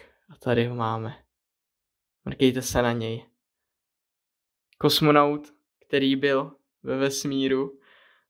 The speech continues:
Wow, koukejte na to. Nádherný úplně. Můžeme sundat tu. Já si, já ho úplně moc nebudu zbytečně trápit. A tady koukám, že je trošku špinavý, dobrý.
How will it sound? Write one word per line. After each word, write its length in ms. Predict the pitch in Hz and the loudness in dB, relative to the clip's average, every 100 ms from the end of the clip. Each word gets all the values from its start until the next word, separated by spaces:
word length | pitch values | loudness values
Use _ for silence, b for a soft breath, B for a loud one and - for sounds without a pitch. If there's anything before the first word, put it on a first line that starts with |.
| _ _ _ _ - | _ _ _ _ 2
Wow, 460 | 143 120 131 165 | 6 6 4 -4
koukejte 460 | - 202 208 208 214 | -6 0 0 2 2
na 100 | 202 | 0
to. 240 | 202 - - _ _ 202 | 0 -4 -6 _ _ 0
Nádherný 680 | 165 160 160 170 156 131 139 | 8 8 8 2 2 0 -2
úplně. 440 | 135 143 131 135 _ _ _ | -4 -6 -6 -10 _ _ _
Můžeme 360 | 147 139 131 135 | -18 -12 -8 -6
sundat 400 | - 139 147 147 | -4 0 0 0
tu. 160 | 139 147 B B - | -2 -2 B B 0
Já 140 | 120 | 2
si, 300 | 143 160 160 - | 4 4 4 2
já 120 | 156 | 0
ho 140 | 156 | 2
úplně 320 | 151 - 156 160 | 0 0 0 0
moc 220 | 156 170 | 0 -2
nebudu 260 | 151 156 | -4 -2
zbytečně 460 | 160 151 156 151 165 | -4 -2 -2 -2 -2
trápit. 680 | 165 165 143 - 131 - - - _ _ _ _ _ _ _ _ _ _ | 4 4 4 2 -2 -2 -12 -20 _ _ _ _ _ _ _ _ _ _
A 160 | 147 139 | -6 -6
tady 180 | - | -6
koukám, 220 | 123 123 131 | -6 -2 2
že 80 | |
je 40 | 135 | 0
trošku 240 | 131 - | 0 -10
špinavý, 360 | - - 135 127 | -6 2 4 6
dobrý. 340 | 135 127 - | 2 0 -6